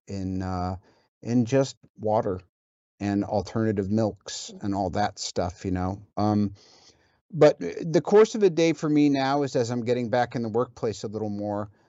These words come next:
I'm realizing I am so committed to the coalition. I'm still kind of figuring out how to,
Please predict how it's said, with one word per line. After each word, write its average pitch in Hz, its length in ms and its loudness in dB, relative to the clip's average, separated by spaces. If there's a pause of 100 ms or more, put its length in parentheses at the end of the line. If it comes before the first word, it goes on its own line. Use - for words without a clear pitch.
(280)
I'm 117 200 0
realizing 123 840 0
I 117 180 -2
am 113 320 -4
so 156 400 0
committed 117 600 -2 (440)
to 110 380 -4
the 98 80 -8
coalition. 104 840 -2 (340)
I'm 107 180 -2
still 147 380 4
kind 131 320 -2
of 113 180 -6 (100)
figuring 127 600 -2
out 113 260 0
how 117 160 -4
to, 107 160 -4